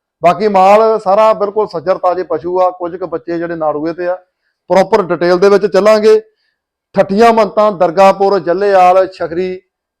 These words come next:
ਇਹ ਪਿੰਡ ਨੇੜੇ ਨੇੜੇ ਨਾਲ ਨਾਲ ਲੱਗਦੇ ਆ। ਬਿਲਕੁਲ ਨੈਸ਼ਨਲ ਹਾਈਵੇ ਬਠਿੰਡਾ ਅੰਮ੍ਰਿਤਸਰ ਤੋਂ ਲਹਿੰਦੇ ਵਾਲੇ ਪਾਸੇ ਨੂੰ ਵੀਰ ਲੱਖੇ ਹੁਣਾਂ ਦੀਆਂ ਬਾਈਕਾਂ ਨੇ, ਸਰਿਆਲੀ ਦਾ ਰਕਬਾ ਆ ਜਾਂਦਾ ਹੈ।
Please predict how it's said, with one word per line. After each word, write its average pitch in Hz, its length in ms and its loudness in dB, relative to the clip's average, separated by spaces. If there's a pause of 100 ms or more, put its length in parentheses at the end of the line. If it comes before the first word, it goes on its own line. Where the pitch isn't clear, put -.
ਇਹ 220 120 2
ਪਿੰਡ 208 240 -2
ਨੇੜੇ 190 260 -2
ਨੇੜੇ 196 200 -2
ਨਾਲ 170 240 -2
ਨਾਲ 170 120 -4
ਲੱਗਦੇ 165 400 -4
ਆ। 180 120 0 (680)
ਬਿਲਕੁਲ 208 340 0
ਨੈਸ਼ਨਲ 196 420 2
ਹਾਈਵੇ 196 320 2
ਬਠਿੰਡਾ 180 420 0
ਅੰਮ੍ਰਿਤਸਰ 180 360 0
ਤੋਂ 185 360 -10 (500)
ਲਹਿੰਦੇ 202 340 0
ਵਾਲੇ 226 140 2
ਪਾਸੇ 190 340 0
ਨੂੰ 190 360 -6
ਵੀਰ 175 180 -2
ਲੱਖੇ 170 220 -6
ਹੁਣਾਂ 190 160 -4
ਦੀਆਂ 165 180 -6
ਬਾਈਕਾਂ 175 360 -2
ਨੇ, 190 120 -4
ਸਰਿਆਲੀ 165 420 -2
ਦਾ 160 100 -2
ਰਕਬਾ 151 300 -4
ਆ 143 60 -4
ਜਾਂਦਾ 131 260 -14
ਹੈ। 110 60 -18